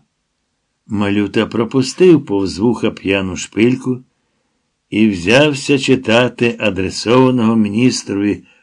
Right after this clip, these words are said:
внутрішніх справ листа. Доволі таки непоганою мовою на двох аркушах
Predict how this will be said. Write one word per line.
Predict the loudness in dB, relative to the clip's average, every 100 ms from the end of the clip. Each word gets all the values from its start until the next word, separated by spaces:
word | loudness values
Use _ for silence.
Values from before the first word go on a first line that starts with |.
| -8
внутрішніх | -2 2 0 0 -4 -4 -6 -8 -8
справ | -12 -8 -6 -4 -6 _ _ _
листа. | -8 -8 -10 -16 -18 -18 _ _ _ _ _ _ _ _ -6
Доволі | 0 2 2 2
таки | 0 0 4
непоганою | 4 2 -2 -2 -2 -4 -4 -2
мовою | 0 2 2 2 -2 -6 _ _ _ _
на | -2 0
двох | 2 2 2 0
аркушах | 4 4 4 -2 -4 0 -2 -4